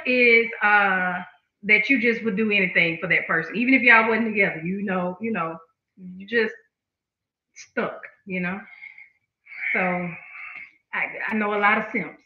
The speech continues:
if that's the case. I know plenty of 'em. So, hey, I got you. If, if we would, if, if we split,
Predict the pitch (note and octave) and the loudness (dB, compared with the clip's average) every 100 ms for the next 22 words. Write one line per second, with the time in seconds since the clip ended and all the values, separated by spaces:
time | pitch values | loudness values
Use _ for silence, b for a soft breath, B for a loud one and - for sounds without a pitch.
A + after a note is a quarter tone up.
0 | _ E3+ F#3+ - - - - - - E3 | _ -12 -10 -10 -12 -12 -12 -14 -12 -10
1 | F#3+ A#3+ F3 D3+ - - _ _ _ _ | -8 -8 -8 -8 -14 -20 _ _ _ _
2 | _ _ _ - F3 - G3 _ - F3+ | _ _ _ -12 -10 -10 -14 _ -4 -2
3 | D#3+ - _ - - - - F#3 G3 E3+ | -4 -10 _ -12 -12 -10 -6 -2 4 4
4 | - F#3 G3 G#3 F3+ G3 F#3+ F3+ F3 - | 2 -6 -4 -6 -6 -6 -6 -6 -10 -8
5 | F3 E3+ G3 F3+ F#3 G3 F#3+ - C4+ E4 | -8 -8 -8 -8 -6 -8 -8 -2 0 0
6 | - | -2